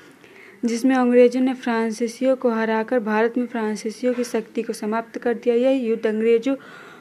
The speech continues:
और फ्रांसीसियों के मध्य सात साल से चल रही लड़ाई का एक निर्णायक युद्ध था।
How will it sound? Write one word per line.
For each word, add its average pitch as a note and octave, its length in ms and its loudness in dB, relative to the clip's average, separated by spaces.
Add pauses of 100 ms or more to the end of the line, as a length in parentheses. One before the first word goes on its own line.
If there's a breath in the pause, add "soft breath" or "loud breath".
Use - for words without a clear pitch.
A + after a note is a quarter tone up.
(140 loud breath)
और A#3 80 4
फ्रांसीसियों A#3 800 -2
के B3 140 0
मध्य A#3+ 360 -2
सात A#3+ 400 0
साल A#3 400 0
से A#3+ 280 0
चल A#3 280 0
रही A3+ 240 4
लड़ाई A3 400 0
का A3 160 -2
एक G#3+ 220 -2
निर्णायक G#3+ 540 -2
युद्ध A#3+ 260 0
था। A#3+ 300 0